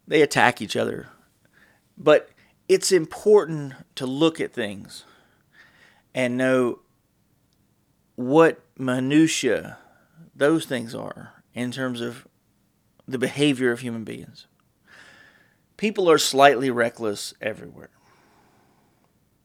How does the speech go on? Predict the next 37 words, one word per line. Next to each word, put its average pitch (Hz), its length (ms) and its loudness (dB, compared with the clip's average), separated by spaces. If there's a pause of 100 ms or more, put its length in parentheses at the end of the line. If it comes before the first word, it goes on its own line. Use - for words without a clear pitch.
(920)
They 135 140 2
do 127 180 4
it 101 80 0
with 110 160 -8
their 95 140 -10
diets. 123 680 4 (720)
They 110 120 -16
do 117 180 -6
it 113 120 -8
with 107 140 -12
the 110 60 -14
way 117 160 -8
they 113 140 -10
raise 113 260 -12
their - 100 -18
children, 123 680 0 (180)
the 120 120 -10
things 135 320 -4
they 120 140 -2
ignore. 131 760 0
They're 123 140 -4
willfully 160 880 4
ignorant 120 480 -8
to 120 100 -16
things 104 380 -12
like - 260 -12 (300)
good 143 180 4
information. - 600 -8 (2000)
They 131 140 -4
get 143 140 6
out 143 280 6
somewhere 117 360 -8
and 82 100 -8
don't 135 160 2
have 127 140 2
a 117 40 -4
jacket. 120 460 -6